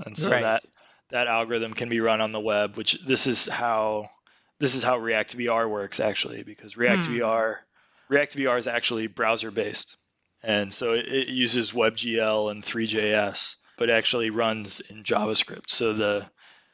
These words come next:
Speaker 1: the code that is in React Native, like, running with native code, like Objective-C and C plus plus, in React V R land is just JavaScript.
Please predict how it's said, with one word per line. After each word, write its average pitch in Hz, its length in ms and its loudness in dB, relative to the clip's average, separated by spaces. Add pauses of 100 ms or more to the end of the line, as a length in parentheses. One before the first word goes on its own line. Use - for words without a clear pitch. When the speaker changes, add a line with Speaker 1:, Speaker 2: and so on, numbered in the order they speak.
(260)
Speaker 1:
the 135 120 2
code 156 440 0
that 123 220 2
is 127 420 0
in 127 180 -6
React 120 380 0
Native, 120 800 -2 (220)
like, 113 240 0
running 113 500 -2 (300)
with 120 240 -6
native 127 380 0
code, 117 360 -4 (180)
like 113 200 -6 (760)
Objective-C 110 1040 0
and 101 560 -2 (200)
C - 200 -8
plus 110 220 0
plus, 107 540 -2 (480)
in 120 340 2
React 120 380 0
V 117 160 -4
R 135 180 2
land 107 540 0 (500)
is 113 240 4
just - 260 0
JavaScript. - 640 0